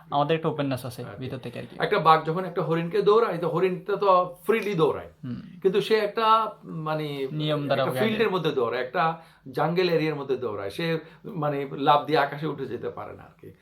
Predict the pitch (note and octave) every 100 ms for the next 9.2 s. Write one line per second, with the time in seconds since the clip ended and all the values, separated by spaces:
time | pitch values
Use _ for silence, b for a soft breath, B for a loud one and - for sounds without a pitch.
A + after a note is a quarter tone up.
0 | b b D#3+ D#3+ D3+ D#3 - G#2+ G#2 G2
1 | - E3+ F3+ F#3+ G#3 G3+ F3+ F3+ G3 F3+
2 | F3 F3+ F3+ D#3+ E3+ F3 F3 E3+ E3 D3
3 | C#3 C#3+ D3+ D3+ D3 - D#3 C#3 B2 B2+
4 | C3 C#3 C#3 - - B2 - - _ -
5 | D#3 F3 A3+ G3+ A3 C4+ A#3 A3+ C4 G#3+
6 | G3 F#3 E3+ D3 F#3+ G3+ G3 F#3+ F#3 F#3+
7 | E3 F3 G3 - D#3+ F#3+ E3+ D#3 D3+ C3
8 | A2+ - - C#3+ - D3 B B B B
9 | F#3